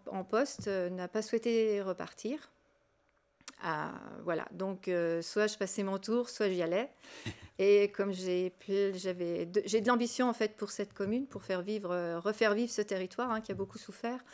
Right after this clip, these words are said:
Speaker 1: Donc, euh, c'était le moment ou jamais, quoi.
Speaker 2: Alors, vous êtes estampillée, euh, divers droite. Qu'est-ce que ça veut dire ? Euh, c'est quoi pour vous être de, de droite aujourd'hui ? Comment est-ce que vous, euh, voyez les choses ?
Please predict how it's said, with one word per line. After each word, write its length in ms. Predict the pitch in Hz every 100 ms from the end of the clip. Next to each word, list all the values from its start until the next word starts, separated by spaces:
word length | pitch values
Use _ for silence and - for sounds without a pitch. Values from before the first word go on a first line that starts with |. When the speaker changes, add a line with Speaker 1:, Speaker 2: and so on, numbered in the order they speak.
| - - - -
Speaker 1:
Donc, 320 | 185 196 180
euh, 180 | 180 175
c'était 320 | - 185 190
le 60 | 185
moment 180 | 175
ou 40 | 185
jamais, 260 | 185 - -
quoi. 80 | - - - - - - -
Speaker 2:
Alors, 120 | 87
vous 100 | 90
êtes 120 | 92
estampillée, 580 | 101 - 98 - 107 110
euh, 240 | 101 95
divers 340 | 92 110 123 120
droite. 300 | 127 160 -
Qu'est-ce 140 | 147
que 60 | 139
ça 120 | 139
veut 100 | 127
dire ? 260 | 120 131 120
Euh, 220 | 110 110
c'est 140 | 110
quoi 220 | 117 127 131
pour 160 | 113
vous 140 | 107 120
être 240 | - 107
de, 200 | 95 95
de 120 | 95
droite 440 | 104 110 120 - -
aujourd'hui ? 480 | 120 107 104 104 110
Comment 340 | - 107 107 107
est-ce 140 | -
que 140 | -
vous, 500 | 98 92 92 95 92 95
euh, 200 | 90 90
voyez 220 | 104 110
les 100 | 107
choses ? 380 | - 101 101